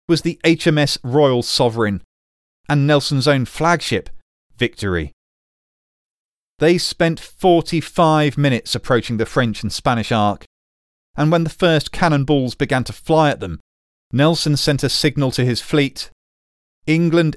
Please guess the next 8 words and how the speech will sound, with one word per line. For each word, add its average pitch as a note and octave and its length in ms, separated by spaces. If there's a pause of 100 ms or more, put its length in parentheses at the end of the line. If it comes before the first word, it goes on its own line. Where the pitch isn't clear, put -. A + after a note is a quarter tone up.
expects - 840 (180)
that - 180 (100)
every D3+ 340
man C3 440
will C3 100
do B2+ 320
his A2+ 180
duty." F#2+ 520